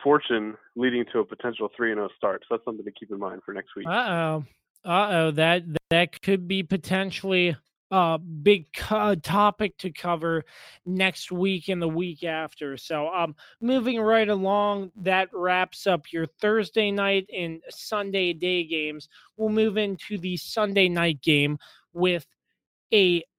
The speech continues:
Speaker 2: very bad showing by the Philadelphia Eagles. Injuries really hurt them. And once again, my fantasy team was screwed when
Speaker 1: <laughs>
Speaker 2: De-, Deshaun Jackson went out.
Speaker 1: Deshaun, yeah. <laughs>
Speaker 2: Yeah, that, that was bad. He went under the tent, didn't even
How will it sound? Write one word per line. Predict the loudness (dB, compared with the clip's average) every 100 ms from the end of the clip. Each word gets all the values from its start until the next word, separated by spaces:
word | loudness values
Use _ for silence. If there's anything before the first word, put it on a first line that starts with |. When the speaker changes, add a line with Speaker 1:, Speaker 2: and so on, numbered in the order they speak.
| _ _ -8
Speaker 2:
very | 0 6 6 8 6 6 4 0 _ _
bad | -2 2 4 4 2 0
showing | -6 0 2 4 2 2
by | 2 2
the | 0
Philadelphia | 0 0 2 0 0 -4 -2
Eagles. | 4 4 4 2 -4 -18 -20 -20 _
Injuries | 4 6 6 6 6 4 2
really | 4 8 8 6 2
hurt | 4 4 4 0
them. | -2 -2 -4
And | 0 0 2 6
once | 8 8 4
again, | 8 8 8 6
my | 6 6
fantasy | 4 2 2 2 -2 -4
team | 0 0 2
was | 2
screwed | 0 2 4 4 4
when | 2 2
Speaker 1:
<laughs> | 4 4 4 4
Speaker 2:
De-, | 2
Deshaun | 2 4 6 6
Jackson | 8 8 8 4 -2 -2
went | 0 4
out. | 8 8 8 6
Speaker 1:
Deshaun, | 4 4 2 -6 -6
yeah. | -4 0
<laughs> |
Speaker 2:
Yeah, | 2 2 -2 _ _ _ 4
that, | 4 4 6
that | 6 8 8
was | 6 4
bad. | -4 2 4 4
He | 0 -4
went | -4 -4
under | -6 -6
the | -8
tent, | -12 -10 -10 -6
didn't | -8 -6 -8
even | -8 -8 -10